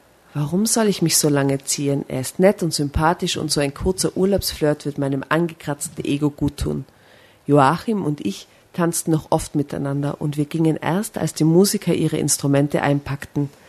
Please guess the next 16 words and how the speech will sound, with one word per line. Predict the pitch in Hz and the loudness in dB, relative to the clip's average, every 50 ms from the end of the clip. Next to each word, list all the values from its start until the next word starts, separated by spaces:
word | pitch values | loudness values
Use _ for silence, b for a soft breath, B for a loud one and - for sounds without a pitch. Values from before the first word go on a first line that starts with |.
| B B B B B B B B | B B B B B B B B
Inzwischen | - 160 - - - - 190 - - - 240 233 233 B B B B B _ | -4 -2 -2 0 2 2 4 4 4 4 4 2 2 B B B B B _
waren | 160 156 156 156 165 143 | 4 6 8 8 6 6
wir | 156 165 180 196 220 226 226 - | 4 4 6 6 4 4 0 -2
zum | - - 190 185 185 | 2 2 4 2 4
Du | - 190 196 190 - | 2 2 4 4 2
übergegangen | - 143 - 139 139 - - 143 - - 131 127 135 135 147 151 - | 2 2 2 2 0 0 -4 -6 -2 -2 0 0 0 0 -2 -4 -2
und | - 151 147 | -2 0 2
wir | 151 143 143 | 4 4 4
hatten | 147 - - - | 4 2 4 2
es | 185 165 - | 2 4 4
sogar | - 151 - - 139 135 151 | 2 0 0 2 2 2 2
mit | 175 175 165 - | 2 2 0 0
einem | 127 139 135 135 - | -2 -2 -2 -4 -6
kleinen | - - - 135 135 139 143 143 147 | -8 -4 -2 0 2 2 2 0 0
Kuss | - - - 160 - - | -2 -4 -4 -2 -2 -2
besiegelt. | - - 135 - - - 131 127 135 131 131 - | -2 -2 -2 -2 -2 -2 -2 -2 -4 -4 -6 -8